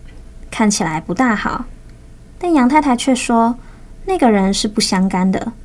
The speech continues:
可是敦凤觉得她自己是一个有结婚错综的女人，对于她，每一个男人都是有可能性的，直到她证实了她没有可能性。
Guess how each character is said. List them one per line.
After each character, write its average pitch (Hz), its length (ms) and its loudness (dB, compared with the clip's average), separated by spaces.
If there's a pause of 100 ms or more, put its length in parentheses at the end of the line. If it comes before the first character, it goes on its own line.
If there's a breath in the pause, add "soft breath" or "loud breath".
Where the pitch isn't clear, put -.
(1300)
可 - 160 -2
是 226 180 0
敦 220 200 2
凤 226 160 4
觉 196 200 0
得 185 340 -2 (520)
她 - 160 -4
自 370 160 2
己 214 240 4
是 - 220 -2
一 208 80 6
个 202 180 2
有 170 240 0
结 180 300 0
婚 214 280 4
错 247 320 0
综 220 320 0
的 208 80 0
女 165 200 -2
人， - 360 -8 (540 soft breath)
对 196 180 4
于 185 120 2
她， 208 340 0 (240 loud breath)
每 208 160 4
一 226 60 4
个 302 100 4
男 226 260 4
人 208 200 4
都 202 100 2
是 202 160 0
有 180 100 4
可 180 200 -4
能 196 160 -4
性 208 260 2
的， - 200 -8 (460 soft breath)
直 180 200 -2
到 190 260 2
她 262 160 0
证 311 180 4
实 202 200 2
了 175 100 2
她 185 160 -4
没 170 140 0
有 190 120 0
可 220 140 -4
能 - 180 -8
性。 214 380 -2